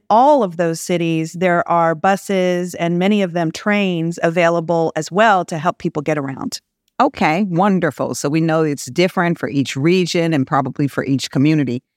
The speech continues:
Speaker 2: especially for each community, 'cause when you said using an electric bike for thirty to forty-five minutes, I'm thinking, "Where can you get in my community in thirty minutes?" Like, nowhere.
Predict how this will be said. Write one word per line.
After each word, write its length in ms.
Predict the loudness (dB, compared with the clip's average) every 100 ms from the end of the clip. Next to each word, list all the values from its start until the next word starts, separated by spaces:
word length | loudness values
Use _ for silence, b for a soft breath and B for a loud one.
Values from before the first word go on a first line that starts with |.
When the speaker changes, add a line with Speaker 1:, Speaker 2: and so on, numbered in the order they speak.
| _ -6
Speaker 2:
especially 580 | -4 2 0 0 -6
for 80 | -6
each 240 | -6 -6 -4
community, 400 | 0 0 0 -2
'cause 180 | -2
when 140 | 0 0
you 100 | 0
said 300 | 0 -2 0
using 320 | -2 0 0
an 80 | 0
electric 420 | 0 -2 -2 -2
bike 240 | 0 0
for 80 | -4
thirty 280 | -2 -2 -2
to 80 | -6
forty-five 480 | -2 -2 0 0 0
minutes, 320 | 0 -2 -4
I'm 100 | -4
thinking, 400 | -2 -4 -6 -2
"Where 160 | 0
can 220 | 0 0 0
you 80 |
get 180 | 0 0
in 100 | 0
my 200 | 0 0
community 580 | -2 -4 -4 -2 -4 -4
in 140 | -6
thirty 300 | -2 0 0
minutes?" 480 | -2 0 -2 -6 -8 -4
Like, 140 | -4
nowhere. 500 | -2 2 2 0 -6